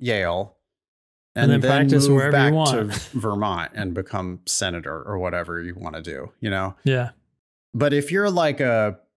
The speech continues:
Speaker 1: a normal, <laughs> like, if you're not two standard deviations above the mean as far as law school applicants, um, are concerned, if you're not going to a truly elite school,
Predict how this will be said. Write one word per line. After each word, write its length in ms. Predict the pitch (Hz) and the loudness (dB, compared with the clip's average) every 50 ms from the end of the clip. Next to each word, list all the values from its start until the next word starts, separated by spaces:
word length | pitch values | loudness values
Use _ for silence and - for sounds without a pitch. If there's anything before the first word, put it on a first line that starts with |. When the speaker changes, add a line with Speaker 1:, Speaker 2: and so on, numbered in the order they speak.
| _ _ _ - | _ _ _ -6
Speaker 1:
a 100 | 113 104 | -4 -2
normal, 760 | 101 104 110 117 117 117 113 110 107 101 98 98 95 92 85 107 117 | 0 0 0 0 0 0 2 2 2 0 0 0 -2 -4 -2 -2 -2
<laughs> 120 | 113 - - | 0 2 2
like, 400 | 170 147 135 123 113 - - _ _ _ _ _ _ _ _ - | 2 4 2 0 -2 -6 -12 _ _ _ _ _ _ _ _ -4
if 120 | 131 117 | -2 0
you're 120 | 139 139 135 | 2 2 4
not 360 | 131 147 156 151 143 113 - | 4 4 2 2 0 -2 -2
two 260 | - - - 165 147 135 | -2 0 2 4 4 4
standard 340 | 139 - 139 127 123 123 | 2 0 0 0 0 0
deviations 580 | 117 127 110 110 110 117 117 110 - 110 104 98 | 0 -2 -2 -2 -2 -2 -2 -2 -2 -2 -2 -2
above 300 | 104 95 110 107 104 98 | -2 -2 -2 -2 -2 -4
the 60 | 101 | -6
mean 320 | 95 107 117 113 107 101 95 | -4 -2 -2 -2 -2 -2 -4
as 120 | 92 95 | -6 -8
far 260 | - - 107 101 95 92 | -6 -4 -4 -2 -2 -4
as 280 | 92 92 87 - - _ _ | -4 -4 -6 -6 -8 _ _
law 220 | 117 107 101 98 95 | -4 -2 -2 0 -2
school 260 | - - 117 95 92 | -2 -4 -4 -2 -2
applicants, 600 | 107 117 - 107 - - 87 85 85 - - - - _ _ _ - | -2 -2 -4 -6 -8 -6 -8 -6 -6 -8 -8 -10 -12 _ _ _ -8
um, 360 | 98 90 85 85 87 87 - | -6 -6 -4 -6 -8 -8 -6
are 160 | - 98 92 | -6 -4 -4
concerned, 640 | 90 - 95 95 85 - 92 87 82 80 87 90 - _ _ _ _ _ _ _ _ _ _ _ _ _ _ | -6 -6 -8 -6 -6 -4 -4 -4 -4 -6 -8 -10 -12 _ _ _ _ _ _ _ _ _ _ _ _ _ _
if 100 | 110 - | -6 -4
you're 100 | 87 107 135 | -2 0 0
not 180 | 143 120 123 | 0 -2 -2
going 340 | 120 123 123 120 113 107 104 | -2 -2 -2 0 -2 -2 -2
to 420 | 95 - 107 98 92 90 92 87 - _ - | -4 -6 -6 -8 -8 -8 -10 -14 -16 _ -8
a 160 | 101 95 90 | -8 -8 -6
truly 720 | - - - - 170 175 160 151 139 135 135 127 123 - | -6 -8 -4 0 2 2 4 4 2 2 0 0 -2 -2
elite 420 | 107 101 98 101 113 117 117 - - | -4 -6 -4 -4 -4 -6 -6 -6 -6
school, 600 | - - - - 131 113 95 87 85 85 - | -8 -6 -4 -2 -2 -2 -2 -2 -4 -6 -10